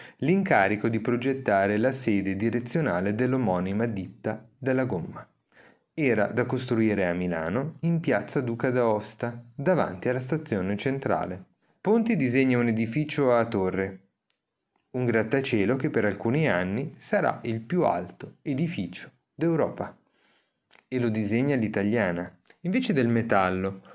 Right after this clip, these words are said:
impiegato da sempre per i grattacieli negli Stati Uniti, usa il cemento armato. Affida la struttura a Pierluigi Nervi,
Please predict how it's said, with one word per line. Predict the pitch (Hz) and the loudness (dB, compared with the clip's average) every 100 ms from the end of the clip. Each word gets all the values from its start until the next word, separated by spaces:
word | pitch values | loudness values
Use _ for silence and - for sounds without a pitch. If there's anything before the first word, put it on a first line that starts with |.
| - | -14
impiegato | 120 101 104 95 104 113 110 | -10 -2 0 2 2 2 0
da | 101 | 0
sempre | - 113 110 107 | 0 0 0 0
per | 107 | 2
i | 104 | 2
grattacieli | 104 101 101 98 117 120 | 2 0 -2 -2 0 0
negli | 104 98 | 0 -2
Stati | 98 - 104 123 | -2 -2 -2 0
Uniti, | 117 104 - 151 - - - _ _ | -2 -2 -6 -12 -12 -18 -20 _ _
usa | 160 117 98 127 160 - | -2 0 0 0 -2 -6
il | 175 | -4
cemento | 214 170 90 90 | 0 0 0 0
armato. | 127 123 73 - - - _ _ _ _ _ | -2 -2 -4 -8 -14 -18 _ _ _ _ _
Affida | 120 123 135 113 | -6 -2 2 4
la | 107 101 | 2 0
struttura | - 107 - 113 104 101 | -2 -4 -4 0 2 2
a | 95 | 0
Pierluigi | 113 104 95 95 98 | 0 2 0 0 -2
Nervi, | 87 82 85 101 147 | -4 -6 -4 -4 -4